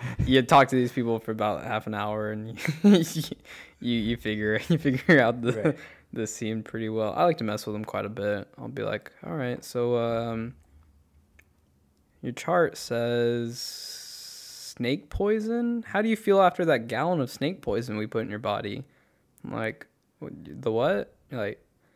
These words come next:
Speaker 1: "Oh, chart says don't tell patient about snake poison. Disregard. Are you feeling okay? Your heart rate's a little, uh, it shouldn't do that."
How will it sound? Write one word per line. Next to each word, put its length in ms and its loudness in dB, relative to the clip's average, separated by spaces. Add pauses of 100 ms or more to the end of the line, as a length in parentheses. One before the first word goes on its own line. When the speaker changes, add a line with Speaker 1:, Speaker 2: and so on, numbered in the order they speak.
(360)
Speaker 1:
"Oh, 400 6
chart 280 -4
says 280 -4 (100)
don't 360 0
tell 400 0 (160)
patient 760 -4
about 500 -2
snake 460 -8
poison. 420 -8 (240)
Disregard. 960 6
Are 80 0
you 120 4
feeling 340 4
okay? 480 2 (520)
Your 120 2
heart 260 2
rate's 300 4
a 40 2
little, 300 6
uh, 440 2 (1500)
it 120 -2
shouldn't 300 4
do 180 4
that." 520 6